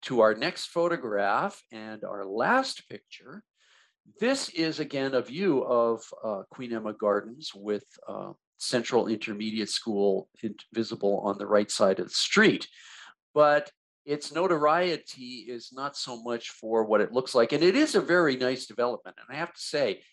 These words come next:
it's very expansive. It, it includes a lot of open space.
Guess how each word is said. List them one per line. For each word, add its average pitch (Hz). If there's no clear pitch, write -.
it's -
very 175
expansive. 165
It, 127
it 120
includes 143
a -
lot 139
of 120
open 131
space. 104